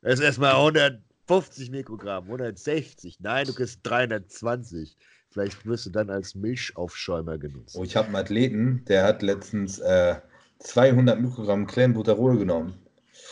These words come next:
Speaker 1: Der hat aber
Speaker 2: Weil er sich verrechnet hat.
Speaker 1: Michael J. Douglas mit Parkinson hat er aber gut Konkurrenz gemacht. <laughs>
Speaker 2: Oh, und er, und dann schreibt er mich so an, "Ah, soll ich nicht lieber acht Milligramm nehmen?" Und ich denn so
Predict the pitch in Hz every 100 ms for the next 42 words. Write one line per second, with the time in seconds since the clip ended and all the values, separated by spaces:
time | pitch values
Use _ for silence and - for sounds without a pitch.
0 | - - 127 151 131 123 113 101 95 120
1 | 127 120 113 110 - 117 127 131 - 110
2 | 90 - - _ _ - 135 139 135 -
3 | 123 131 143 151 123 120 127 147 156 151
4 | 147 143 127 113 104 104 139 120 95 95
5 | 101 98 107 98 262 719 880 932 - 960
6 | - 120 110 123 113 120 117 - 127 127
7 | 120 117 110 113 110 - _ _ _ -
8 | - - 110 113 123 127 113 110 98 92
9 | 87 - _ _ _ _ - - - -
10 | 156 165 165 143 143 147 143 156 185 202
11 | - _ _ _ _ _ - 98 92 -
12 | 90 95 92 73